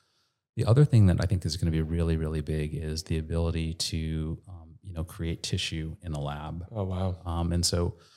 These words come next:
Speaker 1: there have been some really big advances where people are kind of growing, um, you know, having a three D printed, um, cartilage framework, and then they put on patients' grown skin, and then they put, they create an ear for them.
Speaker 2: Wow.
Speaker 1: And so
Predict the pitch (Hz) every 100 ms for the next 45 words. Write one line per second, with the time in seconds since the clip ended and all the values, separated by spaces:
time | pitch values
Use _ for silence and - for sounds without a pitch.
0 | _ - 95 92 92 - 92 90 95 98
1 | 98 92 92 - 90 87 85 82 82 76
2 | - 80 76 69 82 82 82 - 82 80
3 | 80 80 78 - 85 85 82 82 82 -
4 | - - 78 78 - 98 85 87 85 82
5 | 80 - 87 87 - 87 85 80 80 78
6 | - - 82 82 - 85 80 85 92 95
7 | - - 107 113 120 - 92 85 85 82
8 | 82 85 - 104 92 - - 82 82 82
9 | 85 80 - - 95 - 78 - 80 80
10 | 82 82 - - 80 95 113 92 80 82
11 | - - - _ - 82 82 - 85 -
12 | 85 82 - - - 95 - 98 92 87
13 | - _ - 92 92 87